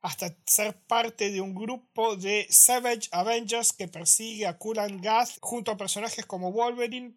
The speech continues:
Punisher y Venom. Justo en estos meses finalizan los derechos de autor del personaje, Conan pasa a ser dominio público y Marvel por ahora suspendió las publicaciones en su casa editorial y no sabemos cuál va a ser el futuro de este personaje. Y ahora,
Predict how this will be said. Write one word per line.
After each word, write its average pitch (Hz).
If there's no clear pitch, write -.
Punisher 220
y 190
Venom. 135
Justo 254
en 240
estos 220
meses 262
finalizan 196
los 196
derechos 208
de 202
autor 214
del 208
personaje, 226
Conan 220
pasa 208
a -
ser 202
dominio 196
público 214
y 185
Marvel 220
por 190
ahora 226
suspendió 185
las 214
publicaciones 196
en 175
su 175
casa 202
editorial 190
y 190
no 208
sabemos 208
cuál 196
va 190
a -
ser 185
el 185
futuro 175
de 165
este 156
personaje. 110
Y 190
ahora, 269